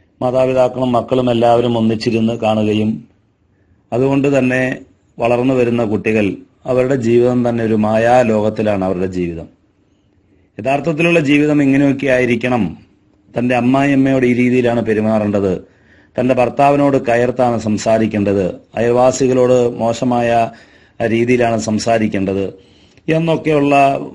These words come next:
സന്ദേശങ്ങളാണ്, തെറ്റായ സന്ദേശങ്ങളാണ് ഓരോ സീരിയലുകളും നമുക്ക് മുമ്പിൽ കാണിച്ചു തരുന്നത്. അതേ പ്രകാരം തന്നെ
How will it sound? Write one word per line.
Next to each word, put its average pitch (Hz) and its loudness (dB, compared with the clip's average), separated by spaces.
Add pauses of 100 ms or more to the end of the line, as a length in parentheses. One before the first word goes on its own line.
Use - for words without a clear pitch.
(180)
സന്ദേശങ്ങളാണ്, 127 0
തെറ്റായ 123 2
സന്ദേശങ്ങളാണ് 110 -2
ഓരോ 113 0
സീരിയലുകളും 107 -2
നമുക്ക് 101 -6
മുമ്പിൽ 98 -2
കാണിച്ചു 87 -6
തരുന്നത്. 80 -12 (960)
അതേ 143 -2
പ്രകാരം 143 0
തന്നെ 139 0